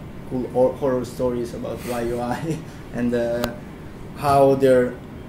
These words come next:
they're trying, uh, now to train twelve hundred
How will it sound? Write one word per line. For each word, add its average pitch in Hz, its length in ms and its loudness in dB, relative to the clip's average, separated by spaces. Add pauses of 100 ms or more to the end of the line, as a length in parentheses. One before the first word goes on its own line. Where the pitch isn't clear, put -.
(140)
they're 123 160 2
trying, 131 480 2
uh, 120 280 -2
now 127 240 2
to - 140 -8
train 131 560 2 (460)
twelve 139 320 4
hundred 156 500 0